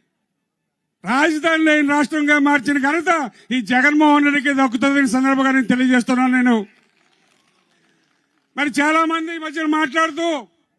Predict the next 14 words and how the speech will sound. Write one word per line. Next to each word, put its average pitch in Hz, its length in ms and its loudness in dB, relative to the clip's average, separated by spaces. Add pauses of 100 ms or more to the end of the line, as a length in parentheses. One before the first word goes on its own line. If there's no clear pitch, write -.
(2500)
జగన్ 302 400 0
సీఎం 311 360 0
మరొకసారి 285 560 -6
చేయాలంటున్నారు. 269 680 -6 (1160)
ఎందుకు 311 320 -2
చేయాలి 330 400 -2
సీఎం? 294 320 -4
సీఎం 294 480 -2 (800)
ఇసుక 262 420 0
దోపిడీ 330 400 -2
చేసుకున్నందుక, 311 840 0 (1400)
లిక్కర్ 302 480 0
డబ్బులు 330 320 -2
దోచుకున్నందుక 330 800 -2